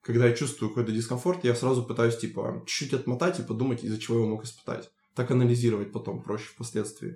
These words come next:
А тогда я такой, некомфортно, блин, говно город. А вот сейчас мы съездили последний раз, и мы...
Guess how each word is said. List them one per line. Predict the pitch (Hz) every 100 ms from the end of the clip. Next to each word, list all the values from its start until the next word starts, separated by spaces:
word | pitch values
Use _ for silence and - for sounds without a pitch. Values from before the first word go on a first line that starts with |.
| _ -
А | 117 110 110 107 107 104 113 - _ _ _ -
тогда | - 120 131
я |
такой, | 120 117 107
некомфортно, | 110 113 110 - 101 -
блин, | 107 104 104
говно | 104 107
город. | 104 110 107 -
А | 113
вот | 120
сейчас | 135 131
мы | 127
съездили | 147 160 131
последний | 117 113 113 113
раз, | 120 139 -
и |
мы... | 107 110 110 107 -